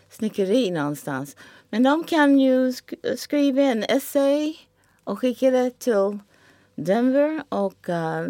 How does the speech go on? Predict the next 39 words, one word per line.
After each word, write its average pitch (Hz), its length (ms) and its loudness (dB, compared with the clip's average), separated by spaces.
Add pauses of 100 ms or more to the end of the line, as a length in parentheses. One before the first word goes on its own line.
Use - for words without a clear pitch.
(120)
då 185 260 -2
är 220 100 0
det 240 80 2
några 214 380 0
lärare 196 640 -2
där 208 280 -8
som 202 200 -10
går 196 220 -4
igenom 190 400 -8
alltihopa. 190 600 -14 (600)
Och 196 140 -4
de 190 400 -2 (120)
försöker 190 420 -4
välja 185 520 0
ut, 214 340 -6
eh, 170 280 0 (840)
jag 165 160 -10
tror 196 160 -4
att 196 120 -6
det 190 160 -2
är 185 40 -6
fortfarande 185 680 -4
två, 220 560 -2 (380)
en, 185 240 -6
två 208 440 -4
av 156 200 -4
dem, 156 280 -8
jag 160 100 -12
säger, 160 420 -8
och 156 200 -14 (400)
ger 160 260 -2
dem 160 360 -4
stöd 156 500 -6
för - 240 -16
två - 520 -8
år, 185 140 -6
tror - 220 -20
jag. 156 100 -20 (640)
Ja. - 220 -20